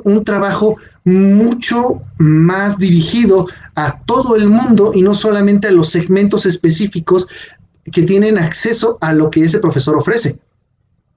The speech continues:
Yo como profesor de una universidad privada en la ciudad de Morelia, tengo un número limitado de personas a las que puedo acceder.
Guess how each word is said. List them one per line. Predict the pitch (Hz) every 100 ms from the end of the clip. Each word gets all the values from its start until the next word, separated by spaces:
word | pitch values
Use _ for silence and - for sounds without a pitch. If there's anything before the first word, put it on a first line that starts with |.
| _ _ _ - - _
Yo | 151 226
como | 233 233
profesor | 190 175 214 214
de |
una | 214 208
universidad | 190 175 - 180 190
privada | 185 175 202 196 143
en | 147
la | 139
ciudad | 151 165
de | 190
Morelia, | 190 226 202 185 202 - - -
tengo | - 214 214 214 220 - _
un | 196 202
número | 220 226 208
limitado | 180 170 202 202
de | 175
personas | 156 180 180
a | 160
las | 147
que | 143
puedo | 147 143
acceder. | - 135 185 -